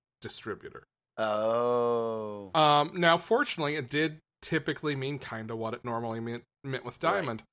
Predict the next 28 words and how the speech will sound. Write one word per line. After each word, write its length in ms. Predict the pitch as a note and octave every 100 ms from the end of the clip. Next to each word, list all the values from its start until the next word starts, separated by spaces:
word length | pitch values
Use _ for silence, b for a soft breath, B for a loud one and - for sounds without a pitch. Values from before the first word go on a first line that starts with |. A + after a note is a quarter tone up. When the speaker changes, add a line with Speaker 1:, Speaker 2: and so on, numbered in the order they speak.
| _ _ -
Speaker 1:
They 120 | G3
got 300 | G3 F#3+ G3
one 400 | F3 C3+ C#3+ D3
of 200 | D3 -
two 260 | - C#3 C3+
or 100 | B2+
three 300 | - E3 E3
covers. 640 | - G#2+ - - - - - _ _ _ _ _
Speaker 2:
Right. 300 | A2 F#2+ -
Speaker 1:
So, 680 | - - D#3+ D3+ C#3+ C3+ C3 _ _ _ _ _ _ _ _ _ -
on 120 | F#3
the 80 | F#3
one 220 | F#3+ G#3+
hand, 200 | G3 F#3
I'm, 100 | E3+
like, 160 | D#3 -
having 360 | - F3+ G3+
to 80 | F3+
track 300 | - E3+ -
covers 460 | - D3+ E3 D3 -
now, 280 | A#2+ A2+ A#2
but 160 | B2+
at 100 | D3
the 60 | C#3+
same 320 | - D#3+ E3
time, 380 | D#3 D#3+ D#3+ D3
it's 160 | C3+ C#3
like, 180 | C3